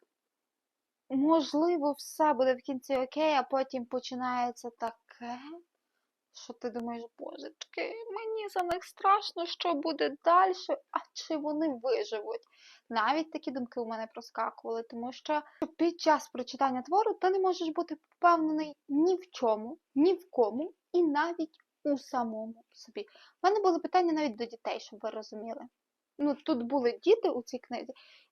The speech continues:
і навіть до них у мене були питання, тому що я не розуміла, як це все пов'язати у своїй голові. Якщо ви додивилися до цього моменту, нагадую вам лайкнути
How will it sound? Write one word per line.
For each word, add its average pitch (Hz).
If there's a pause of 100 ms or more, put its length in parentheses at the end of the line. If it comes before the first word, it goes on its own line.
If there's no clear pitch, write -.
(440)
і 320
навіть 311
до 269
них 294
у 240
мене 226
були 208
питання, 226 (100)
тому 262
що -
я 254
не 262
розуміла, 254
як 240
це -
все 254
пов'язати 226
у 226
своїй 226
голові. 226 (120)
Якщо 269
ви 311
додивилися 254
до 269
цього 262
моменту, 269 (140)
нагадую 269
вам 233
лайкнути 247